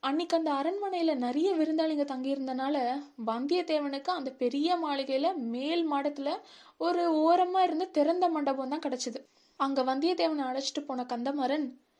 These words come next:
"நீ ரொம்ப களைச்சு போயிருப்ப, அதனால நிம்மதியா படுத்து தூங்கு, மத்த விருந்தாளிங்களை கவனிச்சிட்டு வந்து நான் உன் பக்கத்திலே படுத்துக்கிறேன்"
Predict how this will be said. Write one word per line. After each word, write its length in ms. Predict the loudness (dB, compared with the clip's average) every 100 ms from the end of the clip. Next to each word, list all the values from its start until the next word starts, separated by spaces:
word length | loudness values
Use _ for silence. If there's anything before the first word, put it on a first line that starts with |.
| _ _
"நீ 160 | -2 2
ரொம்ப 320 | 2 4 4
களைச்சு 320 | 4 2 2
போயிருப்ப, 560 | 2 0 0 -2 -2 -4 -12 _ _
அதனால 480 | -2 0 2 2 4
நிம்மதியா 440 | 2 2 2 2 2
படுத்து 320 | 2 0 -4
தூங்கு, 460 | -4 -2 -4 -6 _ _ -2
மத்த 260 | 4 4
விருந்தாளிங்களை 600 | 4 2 4 4 6 2
கவனிச்சிட்டு 460 | 4 2 2 0 0
வந்து 220 | 0 0
நான் 220 | 2 2
உன் 100 | 2
பக்கத்திலே 400 | 0 0 0 0
படுத்துக்கிறேன்" 560 | 0 -2 -2 -4 -6